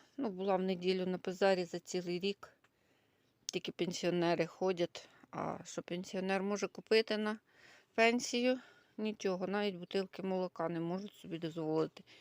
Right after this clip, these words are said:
купити. Бо були молока, також колись молока, ті, у два ряди, оці, ви знаєте, такі, е, накриті, е,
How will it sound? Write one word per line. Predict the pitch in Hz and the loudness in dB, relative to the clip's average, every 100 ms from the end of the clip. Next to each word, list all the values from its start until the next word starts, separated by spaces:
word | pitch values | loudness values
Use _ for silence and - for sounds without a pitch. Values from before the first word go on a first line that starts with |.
| - - - - - | -20 -18 -16 -16 -20
купити. | - - - - - - - - - - - - - - _ _ _ _ - - - - - - - - - - _ _ _ _ _ | -20 -14 -6 -6 -6 -6 -6 -6 -12 -14 -8 -6 -6 -10 _ _ _ _ -20 -20 -20 -20 -20 -20 -20 -20 -20 -20 _ _ _ _ _
Бо | 180 190 | -2 2
були | 180 214 202 | 10 12 12
молока, | 190 220 311 - 294 302 - - - - - - - - - _ _ - | 12 10 10 10 6 6 -4 -14 -18 -18 -20 -20 -20 -20 -20 _ _ -8
також | 208 208 202 - | -2 0 -2 -4
колись | - - - | -2 -2 -4
молока, | - - - - - - | -4 0 0 -2 -8 -18
ті, | - - _ _ _ _ _ _ | -20 -20 _ _ _ _ _ _
у | 202 | -12
два | 202 214 220 | -6 -2 0
ряди, | 214 214 214 208 208 - | 0 -2 0 0 -2 -2
оці, | 202 - - | -8 -8 -6
ви | - | -6
знаєте, | 208 208 - - | -4 -6 -6 -16
такі, | - - 196 - _ - - - - - - - _ - | -20 -2 0 0 _ -18 -16 -16 -20 -20 -20 -20 _ -12
е, | 170 | -8
накриті, | 151 180 - 190 202 185 - 185 185 170 170 160 - - | -6 -8 -6 0 0 0 -6 -2 0 2 2 0 -2 -4
е, | 170 | -10